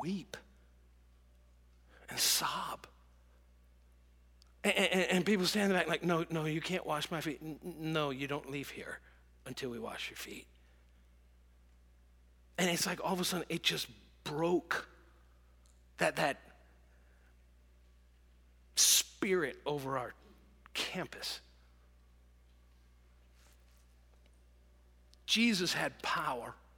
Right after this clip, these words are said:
and he used it to benefit those in the room, not himself. And he left you and I an example to follow. And so that's right, that's why right now,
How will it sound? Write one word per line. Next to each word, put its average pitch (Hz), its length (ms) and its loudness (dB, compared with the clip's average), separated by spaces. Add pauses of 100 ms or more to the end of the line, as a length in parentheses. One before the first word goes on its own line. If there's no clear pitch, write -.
(2000)
and 147 80 -6
he 139 80 -2
used 180 380 4
it 180 100 -4
to 151 80 -4
benefit 156 520 -2
those 139 280 -2
in 127 60 -6
the 110 80 -10
room, 110 380 -10 (1800)
not 131 160 -2
himself. - 580 -6 (2000)
And - 100 -6
he 208 100 4
left 202 360 4
you 185 120 2
and 160 80 2
I 156 140 2
an 139 100 -2
example 131 460 -8
to - 60 -14
follow. 117 420 -8 (1300)
And - 60 -4
so 165 120 2
that's 175 240 4
right, 180 260 6 (220)
that's 190 260 2
why 175 200 6
right 180 420 4
now, 147 380 2